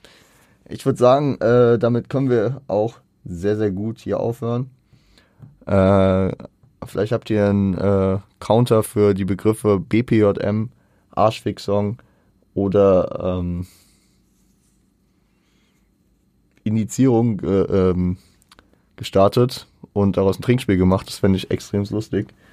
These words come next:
Ähm, und wenn nicht, dann, äh, hören wir uns ganz normal einfach am Montag wieder.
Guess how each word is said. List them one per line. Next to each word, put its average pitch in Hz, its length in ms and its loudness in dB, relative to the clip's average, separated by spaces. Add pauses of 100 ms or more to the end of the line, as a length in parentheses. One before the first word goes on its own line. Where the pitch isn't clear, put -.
(460)
Ähm, 90 420 2 (840)
und 92 220 -6
wenn 90 120 0
nicht, 92 280 -4
dann, 87 180 -2
äh, - 40 -10
hören 90 300 0
wir 87 60 0
uns 85 160 -4
ganz 92 220 0
normal 90 280 4
einfach 90 300 -6
am 87 140 -4
Montag 92 340 -6
wieder. 117 360 2